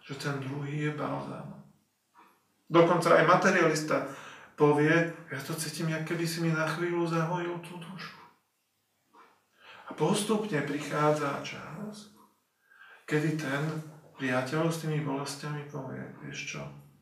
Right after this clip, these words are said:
ako to robíš? Vždy som sa z teba vysmieval,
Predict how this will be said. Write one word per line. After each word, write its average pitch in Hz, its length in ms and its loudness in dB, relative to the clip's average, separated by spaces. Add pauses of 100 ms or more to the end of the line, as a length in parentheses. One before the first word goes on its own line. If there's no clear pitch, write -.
(260)
ako - 240 -8
to - 160 -10
robíš? - 560 -14 (1200)
Vždy 196 80 -4
som 175 160 2
sa 143 80 2
z 135 240 -2
teba 127 80 -2
vysmieval, 139 720 0